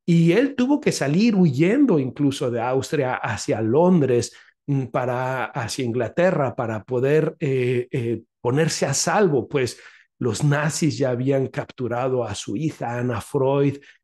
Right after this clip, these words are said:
y gracias a la ayuda de Carl Gustav Jung y otros, eh, colaboradores, pudieron dejar, eh, Austria e ir y refugiarse a Inglaterra.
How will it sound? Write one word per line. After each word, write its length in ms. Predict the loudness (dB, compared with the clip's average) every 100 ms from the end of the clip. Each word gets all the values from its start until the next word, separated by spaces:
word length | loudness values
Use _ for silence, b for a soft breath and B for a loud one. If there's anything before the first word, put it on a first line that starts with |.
| _ -4
y 140 | -2
gracias 520 | 0 0 0 0 0
a 60 | 0
la 100 | 0
ayuda 360 | 2 2 2
de 140 | 0 -2
Carl 260 | -4 -6
Gustav 420 | -4 -6 -6 -8 -6
Jung 300 | 0 2 2 -2 _
y 240 | -6 -4 0
otros, 560 | 0 2 0 0 -4 -6
eh, 340 | -6 -6 -8 -6
colaboradores, 1000 | -4 -2 -2 -2 -2 0 0 0 -2 b b b _ _
pudieron 500 | -2 2 2 4 2
dejar, 500 | 0 -4 -6 -6 -8 -8
eh, 260 | -8 -8 -4
Austria 760 | -2 -2 -2 -2 0 0 -4 -4
e 80 |
ir 260 | -4 -2 -4
y 100 | -4
refugiarse 840 | -6 -8 -8 -6 -4 -4 -4 -6 -4
a 100 | -6
Inglaterra. 760 | -6 -6 -8 -10 -10 -10 -12